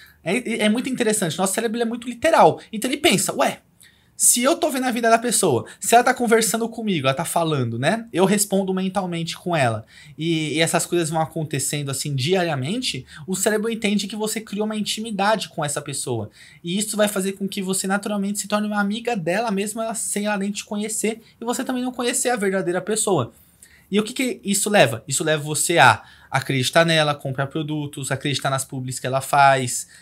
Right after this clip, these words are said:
et cetera, et cetera, et cetera. Então você torna uma, uma presa fácil pra técnicas de persuasão que ela for colocar. E não tem nada de errado. Não é porque a gente é fraco ou porque, nossa, a gente cai nessas técnicas. Não, é porque é puramente psicológico.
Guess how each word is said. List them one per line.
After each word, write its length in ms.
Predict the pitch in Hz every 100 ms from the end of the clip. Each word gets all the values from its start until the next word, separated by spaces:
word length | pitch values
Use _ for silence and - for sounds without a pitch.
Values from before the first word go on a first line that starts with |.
| -
et 100 | 147
cetera, 300 | - 117 156
et 80 | 147
cetera, 240 | 139 160
et 80 | 160
cetera. 220 | 143 117
Então 120 | 123
você 160 | 147 175
torna 220 | 175 190
uma, 240 | 196 185 - - _ -
uma 100 | 170
presa 360 | 180 226 240
fácil 460 | 262 - 262 269 247
pra 120 | 202
técnicas 640 | 196 180 185 175 170 151
de 180 | - 151
persuasão 580 | 143 151 143 139 139 131
que 120 | 127
ela 80 | 131
for 260 | - 135 127
colocar. 560 | 131 127 127 101 - _ - -
E 80 |
não 100 | 240
tem 140 | 254 247
nada 140 | 262
de 80 | 262
errado. 380 | 247 190 131 120 - - -
Não 200 | 180 220
é 60 | 220
porque 280 | 202 196
a 80 | 165
gente 280 | 151 151 -
é 40 |
fraco 600 | 131 - 135 165 175 - 139
ou 100 | 135
porque, 300 | 143 131 139
nossa, 300 | 143 180 143
a 40 |
gente 220 | 147 143
cai 180 | - 143
nessas 280 | 147 139 135
técnicas. 520 | 156 160 147 131 131
Não, 200 | 226 220 - -
é 80 | 190
porque 140 | 190 214
é 20 |
puramente 600 | 214 240 262 202 190 196
psicológico. 840 | - 208 - 233 233 214 165 -